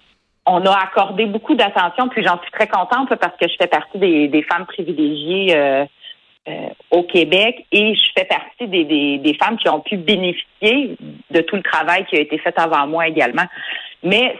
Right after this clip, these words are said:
ça a tellement évolué rapidement qu'au niveau des rôles, je crois que parfois,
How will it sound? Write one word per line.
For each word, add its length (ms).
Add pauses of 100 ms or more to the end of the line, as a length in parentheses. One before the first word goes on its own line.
ça 60
a 160
tellement 320
évolué 520
rapidement 600
qu'au 100
niveau 300
des 220
rôles, 500
je 80
crois 220
que 80
parfois, 600